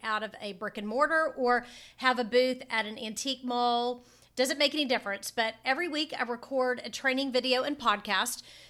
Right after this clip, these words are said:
to help my friends in the antique and vintage business worlds learn how to better u-, utilize social media to market their business, reach more potential customers and clients, and just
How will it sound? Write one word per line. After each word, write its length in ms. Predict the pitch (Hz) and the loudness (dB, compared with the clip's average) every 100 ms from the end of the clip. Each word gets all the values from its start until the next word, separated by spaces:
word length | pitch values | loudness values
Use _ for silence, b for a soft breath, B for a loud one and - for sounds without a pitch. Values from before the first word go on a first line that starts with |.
| B - | B -4
to 480 | - 277 269 262 269 | 0 2 2 0 -2
help 200 | 247 311 | -2 2
my 120 | 403 | 2
friends 420 | - 277 269 269 | 4 6 6 2
in 220 | - 254 254 | 0 -2 0
the 240 | 247 240 | 0 -2
antique 320 | 262 - 269 | -2 -4 -6
and 120 | 247 | -6
vintage 460 | 202 247 247 247 185 | 0 0 0 -4 0
business 400 | 247 247 247 - | 0 0 -2 -4
worlds 480 | 220 220 214 214 - - | -2 0 0 -2 -6 -6
learn 380 | 226 240 285 | 0 4 4
how 400 | 320 262 233 220 | 4 2 4 4
to 160 | 220 233 | 2 -2
better 320 | 190 226 247 | 2 4 4
u-, 380 | 226 202 196 202 | 2 -4 -4 -6
utilize 640 | 254 311 294 196 190 202 - B B B B | -2 0 0 0 0 -2 -6 B B B B
social 400 | - 277 254 262 | 4 6 6 4
media 460 | 233 208 180 - - - | 0 0 -4 -8 -12 -2
to 420 | - 262 233 233 240 | 0 2 0 -4 -4
market 560 | 220 214 214 233 220 - | 2 2 2 -2 -4 -8
their 160 | 214 208 | -4 -4
business, 680 | 190 220 220 185 196 - - | 0 -2 -2 -4 -2 -2 -4
reach 480 | 220 196 247 254 - | -8 -2 0 2 2
more 360 | 247 262 262 262 | 4 6 8 6
potential 800 | 269 262 269 254 269 254 262 262 B B B B | 2 0 0 2 4 4 2 0 B B B B
customers 600 | - 311 302 302 294 262 | 8 8 8 6 6 6
and 100 | 269 | 0
clients, 540 | 196 240 226 262 302 247 | 2 2 4 4 2 -2
and 180 | 220 | -4
just 320 | 196 254 - | -2 0 0